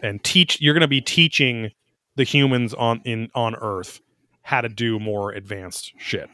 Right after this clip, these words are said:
right? So, um, but, uh, and yeah, there's, and it continues to have these, the little graphics of the chariots,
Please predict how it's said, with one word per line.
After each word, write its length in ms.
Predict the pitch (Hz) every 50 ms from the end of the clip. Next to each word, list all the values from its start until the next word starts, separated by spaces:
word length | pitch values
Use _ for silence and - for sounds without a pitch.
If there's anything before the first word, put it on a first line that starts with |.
| -
right? 200 | - 101 98 98 - _
So, 340 | - - 117 98 95 95 - - - - - - _ _ _
um, 720 | - 120 117 113 107 104 101 101 101 98 98 95 90 95 101 - - - - - _ -
but, 180 | 123 110 - _ _ -
uh, 120 | 113 110 -
and 140 | 131 127 123
yeah, 160 | 117 104 104
there's, 160 | 104 104 98
and 180 | - 135 120 120
it 60 | 110
continues 560 | - 147 131 - - 151 139 131 117 107 -
to 80 | - 120
have 160 | 117 117 104
these, 140 | 107 104 104 104 -
the 80 | - 113
little 180 | 107 101 98
graphics 440 | - - 104 101 95 - 95 - -
of 80 | 98 82
the 80 | 87
chariots, 580 | 90 - - 120 101 90 82 78 78 - - -